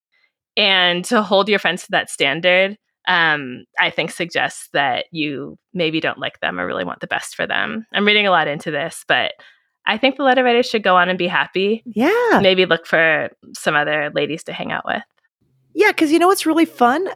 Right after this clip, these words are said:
Speaker 2: Having, like, a fun new relationship. You should be able to enjoy that without hearing all of this, uh, noise around it.
Speaker 1: I mean, can you imagine just your friend texting, "You are a bad person"? I mean, who, that doesn't happen.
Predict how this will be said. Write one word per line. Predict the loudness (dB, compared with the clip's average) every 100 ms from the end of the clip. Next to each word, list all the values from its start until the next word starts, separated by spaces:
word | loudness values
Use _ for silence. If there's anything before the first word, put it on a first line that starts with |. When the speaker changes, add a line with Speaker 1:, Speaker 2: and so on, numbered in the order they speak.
| _ -12
Speaker 2:
Having, | -2 0 2 2 2
like, | 0 0 -2
a | -2
fun | -2 0 4 4
new | 4 2 2
relationship. | 2 2 2 2 0 0 -2 -4
You |
should | -4
be | -2
able | 4
to | 6
enjoy | 4 4 4 6
that | 4 2
without | 2 2 2
hearing | 0 0 2 4
all | 4 4
of | 4
this, | 2 0 2
uh, | 4 6 6 6
noise | 4 2 -2
around | -4 -6 -12
it. | -20 -20 _
Speaker 1:
I | 2
mean, | 2
can | 2
you | 2
imagine | 4 2 0 -2
just | -4 -4 -2 -2
your | 0 0
friend | 0 -2
texting, | -4 -6 -6 0
"You | 4
are | 4
a | 4
bad | 2 0
person"? | 0 -2 0 -2 0
I | 0
mean, | 0
who, | 0 2 0 _ 0
that | 2
doesn't | 2 0
happen. | 2 2 2 -6 -4